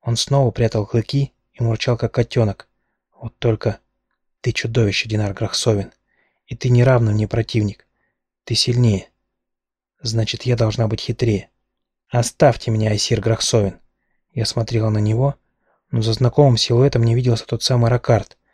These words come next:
с чёрными волосами, у которых был красноватый отлив. "Прошу вас". "Кат, что с тобой?" Заботливый, полный тревоги тон. Может, это и был сон.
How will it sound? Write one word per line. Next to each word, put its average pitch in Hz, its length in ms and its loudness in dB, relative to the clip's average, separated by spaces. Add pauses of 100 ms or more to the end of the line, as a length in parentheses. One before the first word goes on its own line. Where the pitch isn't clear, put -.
(300)
с - 100 -20
чёрными 113 400 0
волосами, 113 640 0 (480)
у - 60 -10
которых 117 340 -2
был 113 140 0
красноватый 120 600 -2
отлив. 110 400 -8 (560)
"Прошу 117 420 0
вас". - 280 -4 (720)
"Кат, - 320 0
что - 320 2
с - 80 -2
тобой?" 120 380 0 (560)
Заботливый, 110 640 -4
полный 117 320 0
тревоги 117 360 -2
тон. 113 320 -2 (720)
Может, 117 480 -4
это 117 240 -6
и 123 80 2
был 127 220 0
сон. - 360 -4